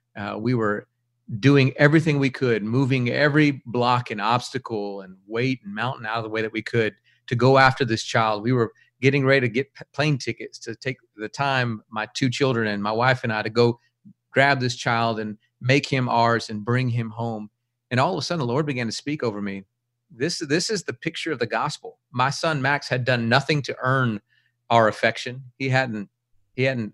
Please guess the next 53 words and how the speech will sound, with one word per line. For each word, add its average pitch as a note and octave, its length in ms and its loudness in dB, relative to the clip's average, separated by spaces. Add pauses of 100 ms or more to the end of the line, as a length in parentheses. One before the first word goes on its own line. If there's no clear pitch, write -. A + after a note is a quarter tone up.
(140)
done B2 260 -2
something B2+ 500 -4
to A2 180 -8
love A2 360 -2 (120)
us D3 420 -4 (100)
or A2 160 -6
to - 120 -14
show C3+ 320 0
us B2+ 120 -2
anything. C3+ 380 -2
He C3+ 160 4
just, C3 380 0 (500)
he D3+ 160 4
was C#3 160 0
just C3+ 240 -2
a B2+ 60 -4
child B2 340 -2
that A2 140 -6
we B2 140 0
chose A#2 360 -4
to G#2+ 80 -8
love. F#2 320 -6 (640)
And A2 320 0 (260)
when A#2 200 2
I B2+ 120 6
began C#3+ 280 4
to A2 60 6
realize A#2 340 6
this E3 160 0
is, A2+ 220 2
this D#3 180 -2
is C4+ 160 -6
the C#3 80 -2
gospel A#2 360 -2
message, F3 500 -8 (340)
I've C3+ 180 0
done C3+ 240 2
nothing C#3+ 360 -2
to A#2 80 -2
earn A#2 200 -2
the G#2+ 60 -2
Father's B2+ 400 0
affection. - 520 -4 (400)
He F3 240 4
pursued D3 520 0
me. B2+ 440 0
He C#3+ 160 -2
paid C#3+ 360 0
for B2+ 120 -4
me. A#2+ 360 0
He A#2+ 160 -4
moved C#3 280 0
mountains B2 540 -2